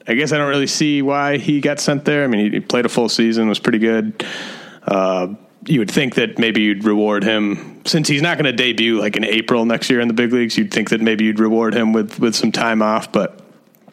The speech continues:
uh, Vlad, man, I, I'm so excited, and it kinda sucks for him. Like, not only, I think Joe Sheehan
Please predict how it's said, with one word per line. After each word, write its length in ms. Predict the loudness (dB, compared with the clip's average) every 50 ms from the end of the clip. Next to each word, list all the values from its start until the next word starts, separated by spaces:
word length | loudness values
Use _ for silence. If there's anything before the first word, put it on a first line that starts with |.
| -20 _ -20 -16 _ -10 -8 -8 -8 -10 -12 -12 -12 -14 -14 -16 -12 -4 -2
uh, 200 | 0 0 0 0
Vlad, 400 | 0 0 0 0 0 0 0 0
man, 380 | 0 0 0 -2 -4 -4 -6 -4
I, 360 | -2 0 0 -2 -2 -4 -2
I'm 280 | -2 -2 -2 -4 -4 -4
so 220 | -2 0 0 0 0
excited, 640 | 0 0 0 0 0 0 0 0 -2 -2 -4 -4 -2
and 420 | 0 0 2 2 0 0 -2 -4 -8 -12 -14 -14 -16 -16 -18 -20 -20 -20 -20 -20 -14 -8
it 140 | -8 -4 -2
kinda 220 | 0 0 0 0
sucks 340 | 0 0 0 0 -2 -2 -2
for 140 | -2 0 0
him. 300 | 2 2 2 2 2 2
Like, 260 | 0 0 0 0 0
not 200 | 0 0 2 0
only, 440 | 0 0 0 0 0 0 0 0 0
I 140 | 0 -2 -2
think 200 | -2 -2 -2 0
Joe 160 | 0 0 0
Sheehan 760 | 0 0 0 0 2 2 2 2 2 2 2 0 -2 -4